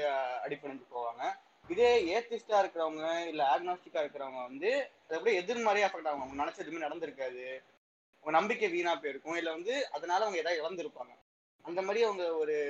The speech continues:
விஷயத்தினாலதான் அவங்க வந்து, அஹ், இந்த மாதிரி இசம் கூட எல்லாம் வருவாங்க. ஆனா இதுல என்ன பிரச்சனைனா, ஒரு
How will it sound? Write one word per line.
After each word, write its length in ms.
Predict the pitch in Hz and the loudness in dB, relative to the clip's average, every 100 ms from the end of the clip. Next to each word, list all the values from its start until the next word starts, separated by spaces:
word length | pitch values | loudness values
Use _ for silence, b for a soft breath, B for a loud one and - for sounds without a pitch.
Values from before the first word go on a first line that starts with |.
| 143 139 | -2 -4
விஷயத்தினாலதான் 600 | 139 170 147 147 143 175 | -6 -10 -8 -8 -2 0
அவங்க 160 | 180 165 | 0 -2
வந்து, 240 | 151 185 277 277 - | -2 0 0 -2 -6
அஹ், 220 | 143 135 135 | -4 -2 -4
இந்த 140 | 139 | -4
மாதிரி 180 | 160 185 165 | -2 0 -2
இசம் 320 | 151 196 190 | -6 -8 -8
கூட 120 | 160 | -6
எல்லாம் 180 | 151 156 | -2 -2
வருவாங்க. 320 | 135 147 135 - _ _ _ _ | 0 -2 -4 -8 _ _ _ _
ஆனா 100 | 208 | 2
இதுல 180 | 226 196 | 4 4
என்ன 100 | 240 | 2
பிரச்சனைனா, 500 | 254 175 214 180 143 139 190 | 0 -4 -4 -4 -4 -2 0
ஒரு 140 | 165 | 0